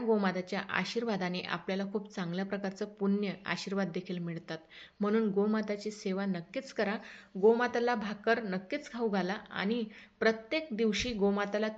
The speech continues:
तळहातावर एक गुळाचा खडा खाऊ घाला. तुमचं भाग्य नक्कीच उजळेल. हा अनुभव तुम्हाला स्वतः येईल. फक्त एक गोमाता सेवा केल्याने तेहतीस कोटी देवांचं दर्शन तुम्हाला घरी बसल्या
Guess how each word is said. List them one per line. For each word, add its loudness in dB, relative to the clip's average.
तळहातावर 2
एक -4
गुळाचा 2
खडा 0
खाऊ 4
घाला. 2
तुमचं 2
भाग्य 4
नक्कीच -4
उजळेल. 2
हा 0
अनुभव 0
तुम्हाला 4
स्वतः 2
येईल. 2
फक्त -4
एक 0
गोमाता 2
सेवा 0
केल्याने 0
तेहतीस 2
कोटी 6
देवांचं 4
दर्शन 2
तुम्हाला 2
घरी 0
बसल्या 0